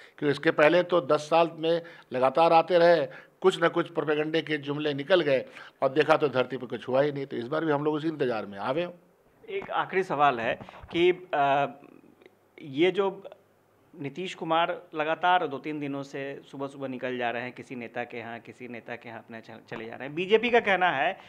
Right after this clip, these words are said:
Speaker 2: कि उनको अब अपने नेताओं पर भरोसा नहीं हुआ, अब वो देखने जाते हैं कि वो हमारे साथ हैं या नहीं है, कि बीजेपी के साथ चले गए।
Speaker 1: भारतीय जनता पार्टी को कुछ समझ ही नहीं है।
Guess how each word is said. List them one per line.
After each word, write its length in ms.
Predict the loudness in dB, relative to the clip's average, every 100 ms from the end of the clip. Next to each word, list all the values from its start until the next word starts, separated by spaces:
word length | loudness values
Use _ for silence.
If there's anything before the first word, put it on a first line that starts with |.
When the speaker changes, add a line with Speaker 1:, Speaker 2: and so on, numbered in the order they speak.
| -20 -20 -12
Speaker 2:
कि 280 | -2 0 2
उनको 480 | -2 -6 -4 2 6
अब 100 | 8
अपने 200 | 8 4
नेताओं 280 | 2 4 6
पर 120 | 4
भरोसा 440 | 4 4 6 6
नहीं 220 | 6 4 4
हुआ, 160 | 8 8 6 0 -10 0
अब 360 | 0 2 -2 -2
वो 220 | 2 2
देखने 340 | 2 0 0
जाते 260 | 4 4 4
हैं 160 | 0 -2
कि 100 | -2
वो 180 | 2
हमारे 260 | 2 4 2
साथ 180 | 2 0
हैं 180 | 0 0
या 160 | 2 2
नहीं 220 | 2 0
है, 140 | 0
कि 100 | 0
बीजेपी 320 | -2 0 0 2
के 80 |
साथ 140 | 4 6
चले 260 | 6 2
गए। 160 | 2 -2
Speaker 1:
भारतीय 400 | -6 -16 -14 -12
जनता 340 | -10 -10 -10
पार्टी 400 | -10 -8 -10 -12
को 280 | -16 -14 -14 -14 -20 -20 _ -10
कुछ 300 | -8 -8 -8
समझ 340 | -2 -2 -2
ही 100 | -8
नहीं 280 | -10 -14 -18
है। 200 | -20